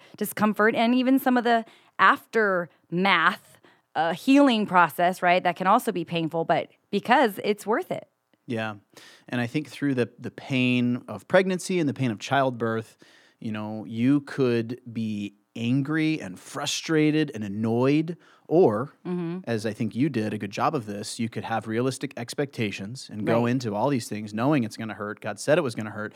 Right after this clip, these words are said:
Speaker 1: Right.
Speaker 2: And instead of being angry at God and frustrated, you, you know, the pain and the discomfort of it pushed you to, I think,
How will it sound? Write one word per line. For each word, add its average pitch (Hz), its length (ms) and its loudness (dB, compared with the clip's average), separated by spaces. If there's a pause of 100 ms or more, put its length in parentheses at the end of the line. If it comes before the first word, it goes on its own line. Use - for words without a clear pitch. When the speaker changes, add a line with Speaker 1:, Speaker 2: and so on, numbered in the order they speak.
Speaker 1:
Right. 165 260 -2 (140)
Speaker 2:
And 120 120 -4
instead 156 240 0
of 139 120 -2
being 120 260 4
angry 120 540 2
at 104 120 -10
God 110 380 -2
and 104 100 -12
frustrated, 107 560 -4
you, 107 320 -10 (520)
you 113 100 -10
know, 95 140 -12
the 104 80 -16
pain 127 320 0
and 101 120 -4
the 101 160 -10 (500)
discomfort 127 500 -4
of 101 120 -4
it 107 140 -8 (280)
pushed - 380 -4
you 104 460 -6
to, 101 600 -6 (480)
I 104 100 -16
think, 104 400 -12